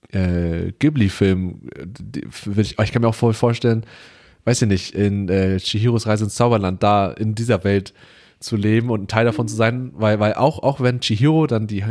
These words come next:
Protagonistin dann irgendwie da auch, äh, in der Welt gefangen ist irgendwie und dann auch, äh, viel schuften muss und so und dann versuchen möchte, wie rauszukommen, in ihre eigene Welt zu kommen. Aber ich, irgendwie ist es alles so magisch dargestellt und so, so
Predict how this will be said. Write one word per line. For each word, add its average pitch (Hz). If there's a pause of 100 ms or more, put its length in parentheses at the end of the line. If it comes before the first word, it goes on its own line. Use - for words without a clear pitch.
(140)
Protagonistin 110
dann 110
irgendwie 101
da 95
auch, - (480)
äh, 90
in 90
der 95
Welt 98
gefangen 120
ist 131
irgendwie 120
und 107
dann 104
auch, 98
äh, 90
viel 101
schuften -
muss 131
und 123
so 117
und 110
dann 98
versuchen 101
möchte, 98
wie 95
rauszukommen, 123 (480)
in 98
ihre 98
eigene 110
Welt 113
zu 113
kommen. 107
Aber 98
ich, 95
irgendwie 147 (420)
ist 123
es 131
alles 123
so 117
magisch 120
dargestellt 113
und 101
so, 98
so 92